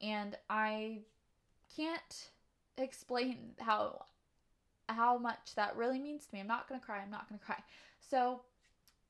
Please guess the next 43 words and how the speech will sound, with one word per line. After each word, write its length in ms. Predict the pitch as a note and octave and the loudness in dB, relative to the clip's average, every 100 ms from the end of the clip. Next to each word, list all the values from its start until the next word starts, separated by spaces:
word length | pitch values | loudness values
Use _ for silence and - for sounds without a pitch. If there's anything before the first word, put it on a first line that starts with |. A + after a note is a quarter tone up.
| - | -4
this, 400 | D4 F4+ - - | -2 -2 -4 -8
this 240 | C#4 E4 - | -4 -4 0
fall 300 | B3 A3 A#3+ | 4 4 4
has 280 | A#3 G#3+ G#3+ | 2 0 -2
just 220 | A3+ - | -8 -6
been 160 | G#3+ G#3 | -4 -2
a 120 | G3+ | -2
lot 260 | G3+ G#3+ G#3+ | 0 2 2
of 100 | G#3+ | -2
emotions. 640 | F#3+ F#3+ - - A3+ - _ _ _ _ _ - | -8 -10 -12 -18 -18 -20 _ _ _ _ _ -4
And 420 | G#3+ G#3+ G#3+ G#3+ | -2 -2 -4 -2
getting 280 | B3 C4+ D4 | 0 0 0
to 100 | C#4+ | 2
where 140 | B3+ | 6
I'm 120 | C4 | 6
at 220 | A#3+ A#3 G#3+ | 4 0 0
now, 440 | G3 G3+ G#3 - - | 2 2 0 -2 0
I 180 | G#3 G#3 | 2 4
have 120 | G#3+ - | 0 2
fought 280 | F#3 - - | 2 2 -4
for 220 | E3 - | -4 -2
it. 180 | - - _ _ _ _ - | -2 -6 _ _ _ _ -4
And 280 | A3 G#3+ - - | -2 0 -2 2
I 120 | G3+ | 2
realized 720 | G#3 A3 A3+ A3 A3 A3+ - | 2 2 4 6 6 4 2
that 160 | G3+ G3 | 2 4
I 100 | G#3 | 2
have 260 | A3 A3 - | 2 -2 -4
to 140 | B3 | -8
change 420 | A#3 B3 D4 D#4 | -6 -4 -4 -4
things. 380 | - F#3+ E3 - | -4 -6 -6 -4
And 180 | G#3 A3 | 2 6
that's 200 | B3 - | 4 4
for 220 | C4 A#3+ - | -2 0 4
everyone. 580 | A3 B3+ A3+ F#3 G#3 G#3+ | 4 4 0 -2 -6 -8
You 260 | G#3+ A#3+ C#4 | -6 -2 -2
have 300 | A#3+ B3 B3+ | 2 0 0
to 100 | A3+ | -8
change 480 | - G#3+ G#3+ A3+ A3 | -8 -8 -6 -6 -2
whatever 320 | G#3 G#3 A3+ | 0 2 0
you're 140 | A#3 | -2
going 340 | G#3 G3 G3 G3+ | 0 0 -2 -4
through. 360 | A3 G#3+ G3+ | -2 -2 -2